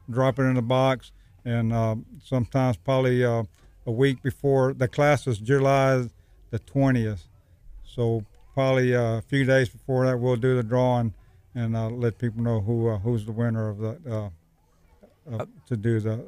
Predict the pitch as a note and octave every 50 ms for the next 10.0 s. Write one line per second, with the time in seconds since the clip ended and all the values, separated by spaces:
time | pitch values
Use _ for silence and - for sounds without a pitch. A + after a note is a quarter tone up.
0 | - A#2 A2 G#2+ - - - A#2+ A2+ A2 G#2+ G2+ - - - _ _ _ - C3
1 | D3 D#3 D3+ D3 C3 A#2 - - C#3+ C3+ C#3+ D#3 F#3 G#3+ A3 G#3+ G#3 F#3 D#3+ D3+
2 | D3+ D#3+ D3+ C#3 D3+ D#3+ D#3 - - - D#3+ D#3+ D#3+ D3+ D#3 C3 C#3 C#3+ D3 C#3
3 | B2+ A#2 - - - - - - C#3+ C#3+ D3 D3 D3 C#3 - C#3+ C#3 B2+ C#3 C#3
4 | C#3 C#3+ C#3 - D3 C#3 C#3+ D3 C3+ - D#3+ D3+ C#3+ C#3+ C#3 C#3+ C#3+ C#3 B2 -
5 | _ _ - D3 C#3 C#3 C#3 C3+ D3 D3 C#3 - - A#2+ A#2+ B2+ C3+ C#3 C#3+ C#3+
6 | C#3 C3+ C3 B2+ A#2+ A#2+ A#2+ C#3 C#3 C3 C3 C3+ C3+ C3 C3 D3+ D#3 D#3+ D3 C3+
7 | B2 B2 B2 B2 - - - - - - D3 - D#3+ D#3+ D#3+ D#3+ D#3 D3+ D3 D3
8 | C#3+ C#3+ C#3 C#3 C3 C3 C3+ - - - - C3 C3 D3 D3+ D3 C#3+ - D#3 E3+
9 | F3 D#3 D3+ - D#3 D3 D3 - - C#3+ C#3+ - F3+ G3 - - G#3 G3 F#3 -